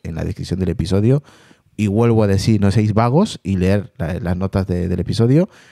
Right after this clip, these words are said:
ahí tenéis el enlace, eh, privado del grupo. Así que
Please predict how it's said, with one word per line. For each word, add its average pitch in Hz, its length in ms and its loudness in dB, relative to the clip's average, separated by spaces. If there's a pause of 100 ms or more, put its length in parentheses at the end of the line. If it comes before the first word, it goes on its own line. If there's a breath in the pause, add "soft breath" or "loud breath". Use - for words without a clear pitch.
(260 soft breath)
ahí 92 160 0
tenéis 85 320 -2
el 85 80 0
enlace, 85 680 0
eh, 82 60 -2
privado 87 460 0
del 85 140 0
grupo. - 360 -4 (880 soft breath)
Así 92 240 -2
que 131 240 0